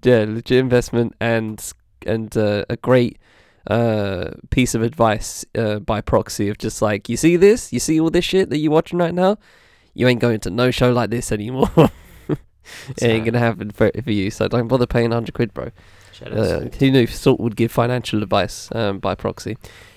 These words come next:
Speaker 1: Anyway, we shall leave it there. Uh, ladies and gentlemen, from the five E P N,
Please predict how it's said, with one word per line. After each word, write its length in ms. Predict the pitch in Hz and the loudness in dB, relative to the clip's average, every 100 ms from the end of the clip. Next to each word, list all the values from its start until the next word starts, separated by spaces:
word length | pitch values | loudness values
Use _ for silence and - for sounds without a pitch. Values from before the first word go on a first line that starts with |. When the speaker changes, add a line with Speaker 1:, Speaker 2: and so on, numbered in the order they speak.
| - - - | -20 -8 0
Speaker 1:
Anyway, 500 | 156 123 98 58 - - - _ _ - _ - _ - - | 2 2 -2 -6 -8 -14 -20 _ _ -20 _ -20 _ -20 -10
we 160 | - 139 | -2 2
shall 140 | 143 | 2
leave 180 | 123 110 | 2 0
it 60 | 92 | 0
there. 220 | 101 123 - - - - - - - - _ _ _ - | 0 -2 -6 -20 -20 -20 -20 -20 -20 -20 _ _ _ -2
Uh, 120 | 190 | 0
ladies 200 | 190 175 | 4 2
and 40 | 156 | 2
gentlemen, 220 | 196 127 | 2 2
from 400 | - 160 151 120 - | -2 2 2 0 -2
the 300 | 127 120 - | -2 0 -2
five 260 | - 120 | 0 0
E 60 | 123 | -2
P 200 | - 120 | -2 4
N, 280 | 170 254 | 6 6